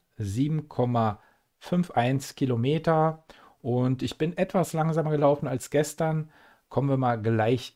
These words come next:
zu den Daten. So, da haben wir.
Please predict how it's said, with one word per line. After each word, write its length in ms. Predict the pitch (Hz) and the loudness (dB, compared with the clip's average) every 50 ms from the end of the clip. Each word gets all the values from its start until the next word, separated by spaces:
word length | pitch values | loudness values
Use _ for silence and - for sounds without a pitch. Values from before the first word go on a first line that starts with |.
| _ _ _ | _ _ _
zu 420 | - - - 123 120 123 - - _ _ _ | -20 -10 -6 -6 -6 -6 -8 -10 _ _ _
den 460 | 107 98 107 104 101 101 95 92 98 - _ _ | -8 -4 -2 -2 -2 -2 -4 -6 -10 -14 _ _
Daten. 840 | - 113 101 113 110 113 127 139 139 - 202 226 254 269 277 277 - _ _ _ _ _ _ _ _ _ _ _ _ _ _ _ _ _ _ _ _ _ _ - - - _ _ _ _ _ _ - | -10 -4 -2 0 0 0 0 -2 0 0 0 0 0 0 -2 -6 -12 _ _ _ _ _ _ _ _ _ _ _ _ _ _ _ _ _ _ _ _ _ _ -20 -20 -20 _ _ _ _ _ _ -8
So, 480 | 104 92 101 135 151 135 107 - - - _ _ _ _ _ _ _ | -6 -2 2 2 4 4 2 -2 -6 -14 _ _ _ _ _ _ _
da 160 | - 107 107 | -2 -2 0
haben 180 | 107 135 147 151 | 0 0 0 0
wir. 300 | 127 110 98 92 92 90 | 0 0 0 -2 -4 -8